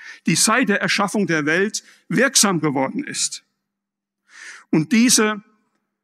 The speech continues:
Weisheit übersteigt die sprichwörtliche Weisheit der Völker.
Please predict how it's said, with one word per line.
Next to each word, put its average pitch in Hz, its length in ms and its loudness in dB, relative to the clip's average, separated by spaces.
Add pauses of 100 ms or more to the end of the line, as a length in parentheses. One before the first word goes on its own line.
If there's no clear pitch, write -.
(100)
Weisheit 190 560 0
übersteigt 170 720 0
die 233 80 4
sprichwörtliche 165 1000 0 (240)
Weisheit 160 760 0
der 147 100 0
Völker. 151 540 -4